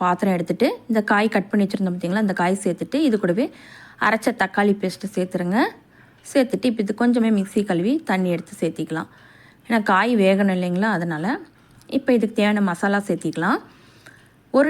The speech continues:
டீஸ்பூன் போல சாம்பார் பொடி சேர்த்திக்கோங்க. நீங்க வீட்ல அரைச்சதா இருந்தாலும் சரி, இல்ல கடையில வாங்கினதா இருந்தாலும் சரி, அதே மாதிரி ஒரு டீஸ்பூன் அளவுக்கு தனி மிளகாத்தூள் சேர்த்துட்டு இது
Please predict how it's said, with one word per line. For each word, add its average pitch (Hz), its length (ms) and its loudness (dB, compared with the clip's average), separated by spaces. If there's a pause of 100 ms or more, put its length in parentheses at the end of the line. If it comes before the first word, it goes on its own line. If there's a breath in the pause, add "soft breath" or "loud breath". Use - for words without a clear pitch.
டீஸ்பூன் 240 400 2
போல 196 140 0 (100)
சாம்பார் 196 380 2 (100)
பொடி 185 220 0
சேர்த்திக்கோங்க. 175 480 -4 (1400 soft breath)
நீங்க 233 220 4
வீட்ல 220 220 2
அரைச்சதா 196 340 0
இருந்தாலும் 196 360 0
சரி, 254 160 2 (260)
இல்ல 254 160 2
கடையில 190 280 2
வாங்கினதா 180 300 -4
இருந்தாலும் 175 240 -6
சரி, 160 220 -6
அதே 208 180 0
மாதிரி 220 140 2 (100)
ஒரு 220 200 2
டீஸ்பூன் 202 300 -2
அளவுக்கு 262 220 -2 (400)
தனி 214 260 4
மிளகாத்தூள் 175 540 -2 (1300 soft breath)
சேர்த்துட்டு 208 420 0 (380)
இது 240 120 2